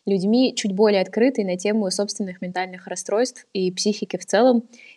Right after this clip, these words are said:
и некоторые мои слушатели или собеседники сводили все к одной омерзительной фразе. А, фраза звучит так:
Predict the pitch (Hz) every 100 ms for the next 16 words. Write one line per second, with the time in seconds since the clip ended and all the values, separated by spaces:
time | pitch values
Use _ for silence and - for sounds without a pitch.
0 | - 208 190 190 214 220 190 185 202 208
1 | - 226 - - 190 180 180 165 165 196
2 | 233 226 190 196 180 196 202 - 208 202
3 | 202 185 196 190 180 185 185 185 202 170
4 | - 180 208 247 247 _ _ _ - _
5 | - 180 180 220 233 208 196 185 190 202
6 | 202 190 - 208 254